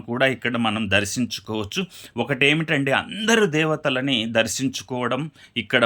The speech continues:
మనం చేయొచ్చు. అయితే ప్రధానంగా, ప్రత్యేకంగా శ్రీ మేధాగురు దక్షిణామూర్తి యొక్క పూజలు, అభిషేకాలు చేయొచ్చు. మీకు శుభాశీస్సులు. చూశారు కదండి శ్రీ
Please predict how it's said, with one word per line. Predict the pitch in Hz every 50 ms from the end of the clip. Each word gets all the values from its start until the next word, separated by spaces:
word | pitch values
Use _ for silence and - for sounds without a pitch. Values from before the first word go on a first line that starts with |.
| 113 113
మనం | 107 107 104 104 95 95 -
చేయొచ్చు. | 123 117 120 127 120 - - 196 220 208 - - - - -
అయితే | 143 147 202 190 - -
ప్రధానంగా, | 135 123 - - 139 147 165 170 170 170 165 170 185 185 -
ప్రత్యేకంగా | 160 135 - - - - 175 170 - 151 139 147 156 165 123 117 - - -
శ్రీ | - 135 139 135 117 120
మేధాగురు | 120 127 135 135 165 165 156 131 127 127 113 101 104
దక్షిణామూర్తి | 101 - - - 151 156 151 147 135 127 123 117 - _ _ _ - 127 127
యొక్క | 120 - - - 120 110 - _ _ - - - _ - -
పూజలు, | 135 147 151 135 139 143 139 143 135 110
అభిషేకాలు | 113 123 117 - 123 117 110 120 110 107 110 101 - 117
చేయొచ్చు. | 110 107 113 - - 190 202 185 147
మీకు | 135 131 131 -
శుభాశీస్సులు. | 127 113 98 127 135 139 - - 104 95 - - - 92 82 - - - - - - - - - - - - - - -
చూశారు | 202 214 214 - 233 208 196 - -
కదండి | 170 151 147 143 139 135 - - - - - - - - - - - - -
శ్రీ | - - 160